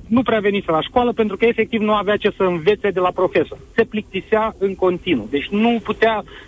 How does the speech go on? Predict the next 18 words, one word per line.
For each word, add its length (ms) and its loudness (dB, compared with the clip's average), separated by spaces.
să-i 140 4
dea 180 0
o 40 2
întrebare. 640 0
Citeam, 500 0
citea 320 0
din 160 -2
carte 340 -2
profesoara 640 0
și 180 -2
trebuia, 420 2
uh, 800 0
să 80 0
ne 80 2
notăm 380 2
noi 280 4
în, 200 0
uh, 160 4